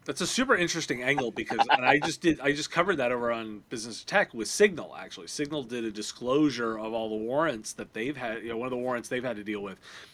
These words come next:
and the incredible level of information being asked by, in, by poli-, you know, by law enforcement, by police departments in order to do this. That's a very reasonable thing to go, "You know what? We don't wanna deal with this.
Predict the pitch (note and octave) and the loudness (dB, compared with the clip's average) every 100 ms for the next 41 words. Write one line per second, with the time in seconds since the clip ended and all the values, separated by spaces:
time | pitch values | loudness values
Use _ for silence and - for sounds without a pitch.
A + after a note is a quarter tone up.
0 | _ C#3+ C3+ A#2+ B2+ B2+ B2 - - - | _ -4 -4 -2 -4 -4 -8 -12 -14 -4
1 | C3+ C#3 D#3 E3 C#3 C3 A#2 A#2 A#2+ B2 | 2 6 8 6 4 2 2 0 2 0
2 | A#2 G#2+ A2 A2+ G#2+ A2 A2+ - A2 G2+ | -2 -4 -6 -8 -6 -4 -2 -2 -6 -8
3 | A2+ A2+ G#2 G2+ - G#2+ G#2+ G#2+ - - | -8 -8 -8 -10 -6 -2 -2 -4 -8 -10
4 | - - - - - - A#2+ B2+ B2+ C3 | -14 -20 -20 -20 -20 0 4 4 2 -2
5 | C3 A2+ B2+ B2 B2 B2+ C3 A#2+ G2+ - | -4 2 2 2 0 -2 0 -2 -4 -8
6 | _ A#2+ A#2+ A#2+ A2+ B2 A2 B2 G#2 A2+ | _ 0 2 0 0 -2 -4 -6 -6 -6
7 | A#2 A#2+ - B2 B2 A2 G#2 A2 A2 G#2 | -4 -6 -6 -6 -6 -6 -10 -10 -8 -8
8 | G2+ F#2+ G2 C3+ A#2+ F#2+ - - - - | -10 -12 -4 -2 -2 -4 -8 -16 -20 -20
9 | - - C3 E3+ D#3+ G#2+ G2+ C3 C#3 D3 | -20 0 2 6 6 4 0 6 8 8
10 | C#3+ C3+ B2 A2 A2 C3 C3 A#2+ B2 A#2 | 8 6 2 -4 -6 -4 -4 -6 -6 -4
11 | G#2+ - C3+ B2+ G#2+ G#2 A#2 G#2 A2+ A2 | -6 -2 0 0 -4 -8 -8 -6 -4 -2
12 | A2 B2+ B2+ B2+ A2+ A#2 D3 D#3 B2 G#2+ | -2 0 2 2 0 2 4 4 2 -4
13 | F#2+ A#2 C3 A#2+ G#2+ - G#2+ G2+ - - | -4 0 0 0 -4 -6 -6 -6 -6 -8